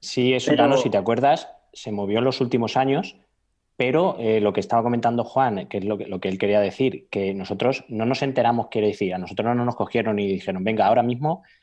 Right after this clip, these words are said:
Speaker 1: todos los que entran a hacer tesis van a asistir a una charla de, o no sé, igual que te hacen lo de prevención de riesgos laborales, o que te den un fo-, un folleto o algo donde te digan, "E-, esto existe". O sea, nosotros nos enteramos, pues yo no me acuerdo cómo, pero desde luego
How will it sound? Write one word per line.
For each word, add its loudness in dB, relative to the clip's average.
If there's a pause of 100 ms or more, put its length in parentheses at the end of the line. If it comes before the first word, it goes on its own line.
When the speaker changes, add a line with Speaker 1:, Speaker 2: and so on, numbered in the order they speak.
(280)
Speaker 1:
todos 0
los -2
que -4
entran 0
a 2
hacer -4
tesis -4 (120)
van 0
a 0
asistir -2
a 2
una 0
charla 0
de, -6
o -12 (220)
no -4
sé, 0
igual 2
que -4
te 0
hacen 0
lo 2
de 2
prevención -2
de 2
riesgos 0
laborales, 0 (460)
o 0
que -2
te -4
den 0
un 4
fo-, -4
un 0
folleto 2
o 4
algo 2
donde 2
te 2
digan, 2
"E-, -4
esto -4
existe". -2 (280)
O -20
sea, 0
nosotros -2
nos -4
enteramos, 0 (160)
pues -10
yo -6
no 0
me 6
acuerdo 0
cómo, 0
pero -4
desde -6
luego -2